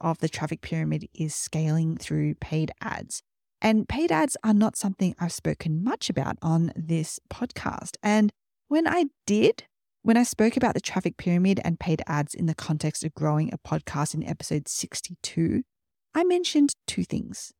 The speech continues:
One, that paid ads may not be for everyone.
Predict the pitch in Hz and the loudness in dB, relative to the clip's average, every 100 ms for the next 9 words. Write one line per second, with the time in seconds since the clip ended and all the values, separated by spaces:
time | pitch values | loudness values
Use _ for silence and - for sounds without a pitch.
0 | _ _ _ _ 156 156 170 277 - _ | _ _ _ _ 0 2 4 2 0 _
1 | _ - 190 - 202 214 - 196 185 190 | _ -2 -2 0 4 4 4 2 0 0
2 | - 269 330 349 311 214 190 - 165 151 | -4 2 4 6 4 4 2 2 2 2
3 | - 76 | 0 -4